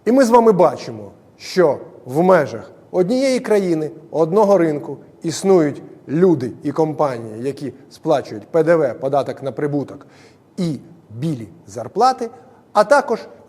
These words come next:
чорна частина ринку, яка ухиляється від оподаткування у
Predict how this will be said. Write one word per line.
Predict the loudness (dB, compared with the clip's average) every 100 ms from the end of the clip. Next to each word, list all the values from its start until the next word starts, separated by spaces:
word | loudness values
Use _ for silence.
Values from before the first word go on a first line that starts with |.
| _
чорна | -6 4 6 6 0 -8 -12 -6
частина | -6 0 0 0 -4 -8 -18
ринку, | -2 0 0 -4 -12 -16 -8
яка | -6 0 0 -2 -10
ухиляється | -2 0 2 4 4 2 -4 -10 -12 -14
від | -8 -8 -10 -14
оподаткування | -12 -8 -10 -4 2 2 2 -6 -10 -20 -14
у | -2 0